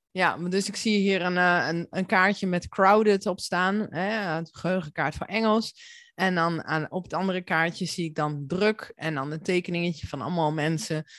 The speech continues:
eh, op elkaar gestapeld, zo'n beetje. Ehm, ja, dus ontzettend leuk om zo een, eh, geheugenspel, eh, te doen met een woord en een plaatje.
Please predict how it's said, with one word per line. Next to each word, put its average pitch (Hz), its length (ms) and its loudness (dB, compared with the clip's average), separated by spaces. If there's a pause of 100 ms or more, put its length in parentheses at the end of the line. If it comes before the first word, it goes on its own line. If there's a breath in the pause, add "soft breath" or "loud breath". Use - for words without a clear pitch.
(220 loud breath)
eh, 160 180 0 (180)
op 156 200 -2
elkaar 139 500 -4 (380)
gestapeld, 160 600 -2
zo'n 170 140 -10
beetje. 143 400 -6 (520 loud breath)
Ehm, 175 640 0
ja, 277 220 -4
dus 156 260 -6
ontzettend 247 540 -2
leuk 190 220 4
om 190 140 0
zo 185 260 2
een, 180 120 -2
eh, 165 300 -4
geheugenspel, 180 960 -2
eh, 151 100 -4
te 165 140 -8
doen 151 140 -4
met 175 160 -4
een 180 140 -4
woord 175 340 -2
en 180 140 -4
een 156 140 -6
plaatje. 202 640 -6